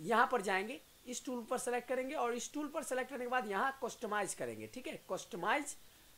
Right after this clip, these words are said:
ठीक है, कस्टमाइज टूल पर क्लिक करेंगे और उसके बाद दोस्तों आपके सामने यहाँ पर आ जाएगा कुछ इस प्रकार का बहुत सारे टूल्स। तो यहाँ पर इस टूल आने के बाद दोस्तों यहाँ पर क्या करेंगे, यहाँ पर इस टूल सब का यूज़ कर सकते हैं आप। ठीक है, इस टूल को आप यूज़ करेंगे टूल करने के बाद दोस्तों इस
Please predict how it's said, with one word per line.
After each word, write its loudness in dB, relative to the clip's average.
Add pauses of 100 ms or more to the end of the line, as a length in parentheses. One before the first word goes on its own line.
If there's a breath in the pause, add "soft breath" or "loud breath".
(160)
ठीक 0
है, 4 (140)
कस्टमाइज 0
टूल -4
पर 0
क्लिक -4
करेंगे 0 (280 soft breath)
और 4
उसके 2
बाद 8
दोस्तों 0
आपके 2
सामने 2
यहाँ 2
पर 2
आ 6
जाएगा 2
कुछ -6
इस -4
प्रकार 2
का 2
बहुत 2
सारे 2 (120)
टूल्स। -6 (420 soft breath)
तो -2
यहाँ 8
पर 8
इस 0
टूल 4
आने 8
के 4
बाद 10
दोस्तों -2
यहाँ 8
पर 2
क्या 6
करेंगे, 0 (320 soft breath)
यहाँ 8
पर 6
इस -4
टूल -2
सब 0
का 4
यूज़ -4
कर 2
सकते -6
हैं -8
आप। -12
ठीक -4
है, -2 (300 soft breath)
इस -6
टूल -2
को 6
आप 8
यूज़ -2
करेंगे 4 (340 soft breath)
टूल 4
करने 6
के 2
बाद 0
दोस्तों 0
इस 0